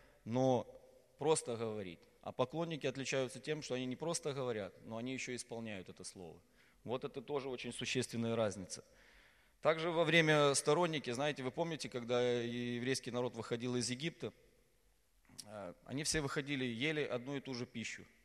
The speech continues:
Они не были, не знали, они знали Господа. Бог вывел их. Они лицом,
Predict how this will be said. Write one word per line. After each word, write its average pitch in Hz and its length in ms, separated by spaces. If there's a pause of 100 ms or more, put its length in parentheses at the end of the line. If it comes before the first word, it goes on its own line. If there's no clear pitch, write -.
(640)
Они 127 180
не 180 160
были, 165 720 (420)
не 131 120
знали, 143 280
они 139 180
знали 190 300
Господа. 160 520 (300)
Бог 123 300
вывел 151 380
их. 92 80 (300)
Они 127 200
лицом, 147 380